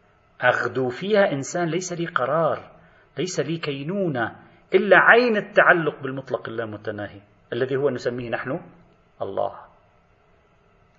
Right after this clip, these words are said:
إذن لأول مرة يتم تعريف الدين بهذه الدائرة الداخلية الباطنية التي يقوم العقل لاحقًا بالتعبير عنها.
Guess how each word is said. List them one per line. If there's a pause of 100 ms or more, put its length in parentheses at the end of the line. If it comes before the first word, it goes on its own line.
(300)
إذن
لأول
مرة (120)
يتم
تعريف
الدين
بهذه
الدائرة
الداخلية
الباطنية
التي
يقوم
العقل
لاحقًا
بالتعبير
عنها.